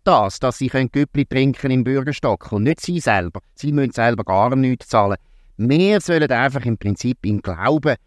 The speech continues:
gelassen werden, das bringt etwas. Und die Leute sind ja sehr emotional und sentimental, wenn es um den Frieden geht. Ich komme auch E-Mails über, wo ganz viele Leute ganz böse reagieren, dass ich eben geschrieben habe, der Bürgerstock, das bringt nichts. Ja, man muss doch daran glauben und so weiter.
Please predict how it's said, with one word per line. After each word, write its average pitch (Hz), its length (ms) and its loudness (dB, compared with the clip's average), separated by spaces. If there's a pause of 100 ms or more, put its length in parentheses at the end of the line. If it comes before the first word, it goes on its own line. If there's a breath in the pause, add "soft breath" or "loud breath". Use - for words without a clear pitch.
(180)
gelassen 127 320 2
werden, 120 460 -2
das 139 340 -6
bringt 160 400 0
etwas. 139 420 0
Und 117 140 0 (320)
die 147 80 2
Leute 165 140 0
sind 151 160 2
ja 127 80 2
sehr 135 240 0
emotional 139 680 -2
und 151 140 -2
sentimental, 135 760 0
wenn 147 140 -2
es 131 60 -8
um 131 100 -2
den 117 100 0
Frieden 147 300 -2
geht. 135 320 0
Ich 117 100 -4
komme 117 420 -4
auch 135 120 -2 (320)
E-Mails 135 420 0
über, 123 220 0
wo 120 140 0
ganz 117 440 -2
viele 123 300 0
Leute 135 200 0
ganz 123 320 -2
böse 127 520 0 (260)
reagieren, 127 600 2
dass 117 160 -4
ich 113 120 0
eben 113 180 -2
geschrieben 113 320 -2
habe, 110 180 2
der 104 80 0
Bürgerstock, 110 580 -2
das 104 180 -6
bringt 139 320 0
nichts. 131 320 0
Ja, - 400 -2
man 185 140 2
muss 202 220 0
doch 190 160 -4
daran 180 260 -2
glauben 202 640 0
und 190 120 -2
so 180 60 -4
weiter. 202 200 -4